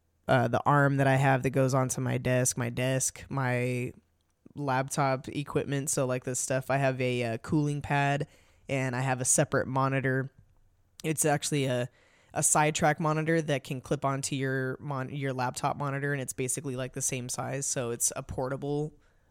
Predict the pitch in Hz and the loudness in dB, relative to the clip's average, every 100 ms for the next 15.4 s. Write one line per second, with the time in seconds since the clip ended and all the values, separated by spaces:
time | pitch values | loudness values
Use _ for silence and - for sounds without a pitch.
0 | - 156 151 151 156 151 - 156 165 156 | -2 2 4 4 4 2 -2 -2 0 2
1 | 151 170 170 123 139 139 139 139 135 139 | 2 0 -2 0 2 4 4 2 2 2
2 | 131 - 139 135 127 127 127 127 123 123 | 0 0 0 0 -2 -2 0 0 0 -2
3 | 127 - _ _ _ _ 131 131 135 131 | -4 -8 _ _ _ _ 4 6 6 4
4 | 139 - 143 131 - 139 - 139 - 139 | 0 2 2 2 4 2 4 2 2 0
5 | 123 123 131 131 131 123 113 113 78 - | 0 0 -2 0 0 2 -2 -4 -6 4
6 | 156 147 151 139 - 147 - 139 135 - | 4 4 2 2 2 2 2 0 0 -2
7 | 143 131 127 120 127 113 - 123 123 120 | -2 -2 -2 -4 -2 -4 -2 -2 0 0
8 | 123 113 104 120 127 127 131 - - - | 0 -2 -4 0 2 2 0 -6 -20 -20
9 | - 123 120 131 135 127 117 135 135 123 | -8 -2 0 2 2 4 2 2 2 2
10 | 120 117 117 123 120 117 135 123 135 123 | 2 0 0 0 0 0 0 0 0 0
11 | 120 120 120 - 120 123 120 117 131 120 | 0 0 -2 0 -2 -2 -2 -4 -4 -4
12 | 123 123 120 123 117 117 120 - 117 120 | -2 -2 -2 -2 -2 -2 -2 -4 -4 -4
13 | 139 - - 156 - 131 123 127 - 123 | -2 -4 -4 -6 -6 -4 -4 -4 -4 -4
14 | 123 117 117 - 113 113 127 113 117 - | -2 -2 -4 -4 -4 -4 -4 -4 -4 -2
15 | 123 131 131 | -4 -2 -4